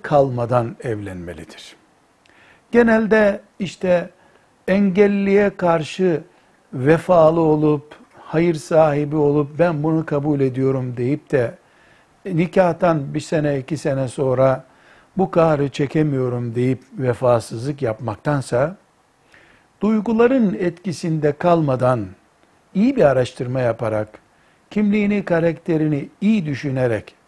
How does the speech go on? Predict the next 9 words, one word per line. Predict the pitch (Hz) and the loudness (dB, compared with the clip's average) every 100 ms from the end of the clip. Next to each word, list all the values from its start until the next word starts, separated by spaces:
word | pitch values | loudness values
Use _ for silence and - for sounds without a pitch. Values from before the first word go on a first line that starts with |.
| _ - | _ -2
yola | 135 123 | 0 0
çıkmak | - - 117 107 - | -4 -10 -10 -10 -10
lazım. | 123 175 - _ _ _ _ _ _ _ _ _ _ | -12 -12 -16 _ _ _ _ _ _ _ _ _ _
Ve | 139 160 190 196 - _ _ _ _ _ - | 2 6 6 2 -8 _ _ _ _ _ -12
istişareyi | 135 - 180 - 170 151 147 156 175 | -12 -8 -6 -2 0 0 0 -2 -4
çok | 160 165 - | -4 -8 -8
güzel | 117 131 123 | -4 -4 -2
yapmak | 113 - 113 98 - | -6 -6 -10 -10 -14
gerekir. | 101 85 - - - | -18 -18 -20 -20 -20